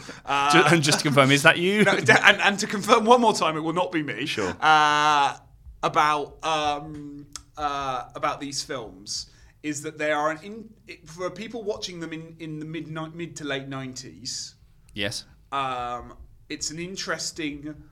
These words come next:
Speaker 2: mix because they feel modern enough not to be antiquated, and yet have a, um, level of cr-, like, this film has a lot of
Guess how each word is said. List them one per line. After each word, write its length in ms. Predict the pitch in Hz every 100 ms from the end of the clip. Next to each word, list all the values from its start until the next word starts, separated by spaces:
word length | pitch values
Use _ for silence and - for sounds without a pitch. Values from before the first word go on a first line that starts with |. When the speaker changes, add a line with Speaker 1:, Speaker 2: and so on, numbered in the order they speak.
| - _ - -
Speaker 2:
mix 560 | 160 156 170 - - -
because 520 | - 131 151 135 131
they 220 | 151 139
feel 520 | 135 - - 170 156 151
modern 460 | 156 170 185 175
enough 640 | 151 131 98 98 - - - _ _
not 240 | 139 139 -
to 80 |
be 160 | 131 127
antiquated, 880 | 131 135 131 - 117 98 - 65 92 - - _ _ _ _ _ _ _ -
and 200 | 135 131
yet 320 | 135 139 - -
have 500 | - 135 127 127 - -
a, 600 | 131 127 127 123 123 - - _ _ _ -
um, 680 | 131 127 127 123 123 123 120 _ - _ _ _ - _
level 320 | 160 147 139
of 200 | 139 135
cr-, 240 | - - -
like, 260 | 165 156
this 160 | 160 196
film 220 | - 190
has 160 | 170 156
a 40 |
lot 300 | 156 165 165
of 180 | 147 127